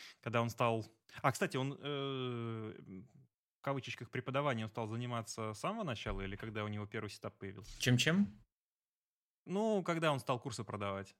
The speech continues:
Speaker 2: М, ну, да, можно, конечно, соотнести, если тебе интересно. Я могу на Ютубе щас посмотреть, когда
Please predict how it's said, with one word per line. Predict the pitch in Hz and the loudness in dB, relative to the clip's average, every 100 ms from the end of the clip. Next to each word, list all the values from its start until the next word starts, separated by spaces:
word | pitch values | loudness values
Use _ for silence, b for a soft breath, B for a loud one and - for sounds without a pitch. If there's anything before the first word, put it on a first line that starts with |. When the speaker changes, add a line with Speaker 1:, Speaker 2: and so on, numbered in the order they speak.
| - - 123 | -20 -6 4
Speaker 2:
М, | 117 113 110 110 110 107 - _ _ _ - | 6 8 6 6 4 0 -12 _ _ _ 0
ну, | 143 139 143 | 2 2 4
да, | 127 127 | 4 6
можно, | 147 160 156 | 6 6 6
конечно, | 139 147 135 | 4 2 2
соотнести, | 131 - 135 - 143 135 - - 165 185 - | 2 4 4 4 2 4 2 2 0 0 -2
если | 104 - | -6 -4
тебе | 113 107 | 2 4
интересно. | 104 104 107 123 139 - 120 b b - - | 2 2 0 0 -4 -4 -6 b b -2 4
Я | 117 | 6
могу | 117 117 | 8 8
на | 117 | 8
Ютубе | 120 113 | 6 4
щас | 107 | 2
посмотреть, | 104 - 113 107 | -2 0 4 2
когда | - 107 110 107 | 2 2 2 2